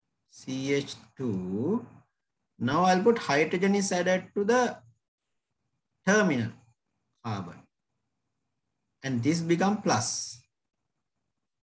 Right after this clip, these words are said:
And here you have the B R minus. And the other one, C H three, C H, hydrogen is added to the middle carbon and this become plus.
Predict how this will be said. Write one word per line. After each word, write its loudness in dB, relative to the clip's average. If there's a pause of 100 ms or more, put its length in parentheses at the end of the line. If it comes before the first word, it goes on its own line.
(360)
And -2
here 0
you 4
have 2
the 0
B 0
R 0
minus. -12 (1800)
And -8
the 0
other 4
one, 2 (400)
C -2
H 2 (160)
three, 0 (120)
C -4
H, 0 (2250)
hydrogen 2
is 6
added 4
to 0
the 2
middle 4
carbon -2
and -4
this -2
become 0
plus. -8